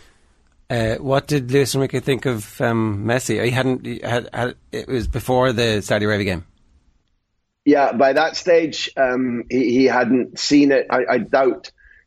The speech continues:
Speaker 2: he'll have had a chance to see anything except the highlights. They, they're, you might know by now, they're living next door to one another. Um, they're, I mean, both of them have spoken about the other recently because of that tempestuous time they had in, in,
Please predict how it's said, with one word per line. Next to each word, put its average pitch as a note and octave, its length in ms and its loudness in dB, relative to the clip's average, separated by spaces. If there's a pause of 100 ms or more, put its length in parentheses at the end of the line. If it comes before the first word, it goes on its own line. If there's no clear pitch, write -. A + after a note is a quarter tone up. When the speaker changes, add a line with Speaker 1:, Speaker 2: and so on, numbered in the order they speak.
(100)
Speaker 2:
he'll C3 280 4
have B2+ 100 2
had A#2+ 100 2
a A#2 60 0
chance A#2+ 400 -2
to - 80 -12
see B2+ 160 2
anything A#2 560 0
except - 320 0
the A2 60 0
highlights. C3 360 0
They, E3 220 0 (320)
they're, E3+ 280 2
you E3+ 160 4
might G3+ 220 4
know G3 160 4
by E3 120 2
now, D#3+ 160 2
they're D3 120 4
living E3 380 4
next D#3+ 220 0
door E3 180 4
to C#3+ 160 -4
one A2+ 180 0
another. G#2 380 -2 (220)
Um, A#2 760 4
they're, A#2+ 420 6 (520)
I D3+ 40 2
mean, E3+ 120 6
both A#3+ 280 0
of F#3 100 -4
them F#3 120 -2
have D#3+ 80 -4
spoken - 360 -8
about D3 140 -6
the D#3 120 2
other C#3+ 200 -2
recently B2+ 580 -4
because A#2 360 -2
of G2+ 160 -6
that A#2+ 340 2 (180)
tempestuous C3 640 -2
time A#2+ 280 0
they A2+ 100 2
had A2+ 280 0
in, A#2 240 2 (440)
in, B2+ 180 2